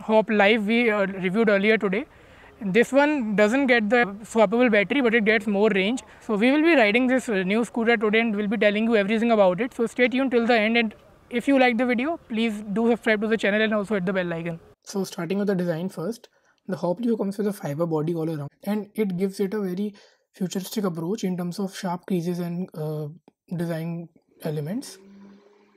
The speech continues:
As you can see, the whole design layout of the scooter is much, uh, better than the competition.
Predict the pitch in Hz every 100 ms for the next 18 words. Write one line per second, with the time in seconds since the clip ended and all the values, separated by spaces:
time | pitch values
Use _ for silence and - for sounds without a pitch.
0 | _ - 190 190 202 220 202 240 285 208
1 | 180 190 196 202 175 170 180 190 185 180
2 | 180 180 175 185 185 175 - - 180 185
3 | 190 180 180 180 - - - 170 - -
4 | - 165 175 156 180 175 170 175 170 165
5 | 147 165 147 214